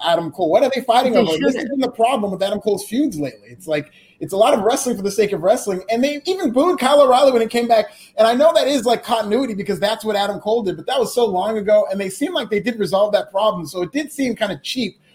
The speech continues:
Speaker 1: for O'Reilly to come out there. And I don't even know myself if Kyle O'Reilly is supposed to be the heel or not in this match, it, because he's, is doing this, like, new character where he's snapping all the time, and he's very Ken Shamrock-like.
Speaker 2: Yeah,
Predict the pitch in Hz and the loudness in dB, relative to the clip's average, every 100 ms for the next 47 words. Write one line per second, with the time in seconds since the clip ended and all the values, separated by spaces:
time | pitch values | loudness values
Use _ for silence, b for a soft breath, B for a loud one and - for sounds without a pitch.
0 | _ _ 202 196 196 214 214 185 202 190 | _ _ 2 4 4 4 2 2 -2 -2
1 | 214 180 175 - 208 262 440 311 233 226 | -2 -2 -6 -6 0 2 4 2 2 2
2 | 220 214 208 233 202 - 170 _ - 180 | 4 2 2 2 2 0 -8 _ -4 0
3 | 185 170 170 170 147 180 165 165 160 151 | 0 0 0 -2 -6 -8 -8 -8 -10 -10
4 | 160 160 143 b b b 165 165 147 156 | -6 -6 -6 b b b -4 -2 -4 -8
5 | 139 160 151 - 151 165 165 185 220 175 | -6 -6 -6 -10 -12 -8 -4 -2 -2 -2
6 | 240 175 240 269 277 226 220 208 202 190 | -2 -2 2 4 4 4 2 0 0 0
7 | 185 214 - 226 247 190 165 180 - - | -2 -4 0 0 0 -2 -4 -6 -8 -2
8 | 214 240 220 160 139 139 151 135 139 143 | -2 -2 -4 -4 -4 -8 -8 -6 -4 -6
9 | - 202 220 196 185 - 202 196 147 - | -2 0 0 0 -8 -6 -6 -2 -4 -2
10 | - - - b b _ _ _ _ _ | -6 -6 -14 b b _ _ _ _ _
11 | _ _ _ _ _ _ _ _ _ B | _ _ _ _ _ _ _ _ _ B
12 | B B 302 370 | B B 2 2